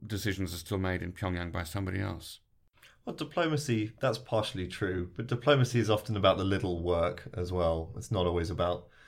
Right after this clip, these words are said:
Speaker 2: the grand strategy. It's often about relationships between diplomats who might be on opposite ends of an argument. And, I mean, history has shown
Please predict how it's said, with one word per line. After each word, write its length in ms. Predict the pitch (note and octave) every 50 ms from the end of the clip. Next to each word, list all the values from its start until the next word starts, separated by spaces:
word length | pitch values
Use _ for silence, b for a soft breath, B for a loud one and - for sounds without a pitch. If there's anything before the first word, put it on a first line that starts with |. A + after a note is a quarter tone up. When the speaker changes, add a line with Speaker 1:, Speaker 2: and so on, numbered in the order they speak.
| b b b b b -
Speaker 2:
the 80 | F#2+
grand 540 | F2+ - G2 F#2+ F#2 F2+ F2 F2 E2+ E2 - - - - _ _ -
strategy. 680 | - - - - G2 F2+ F2 - - E2+ - F2 F2
It's 180 | E2 - - -
often 260 | F#2 E2 - - F2+
about 440 | F2 D#2+ F2+ F2 F2+ F2 - - - - - -
relationships 720 | F#2+ F2+ F2+ F2 E2 - - F2 D#2+ - E2+ - - - -
between 460 | - D#2 - - E2+ E2 D#2+ D#2+ D#2 D#2+ B B B B B B B -
diplomats 600 | F#2 F2 - - F2+ F2+ F2 E2+ D#2+ - - -
who 160 | - F2+ F2
might 260 | E2+ E2+ F2 E2+ -
be 80 | - F2+
on 80 | F2 E2+
opposite 340 | E2 - - E2+ F2+ E2+
ends 240 | - F2 F2 F2 D#2+
of 100 | E2 D#2+
an 80 | E2 E2+
argument. 640 | E2 E2+ E2+ - - E2+ F2 F2 E2 E2 E2 D#2+ -
And, 300 | - F2 E2+ E2+ E2+ E2+ - - - - _ -
I 40 | -
mean, 280 | F2 F2 E2 D#2+ D#2 - F2
history 340 | - F#2+ F2 - - F2 F2+
has 80 | E2+ D#2+
shown 480 | - - F#2 F2+ F2 F2 E2+ E2 C#2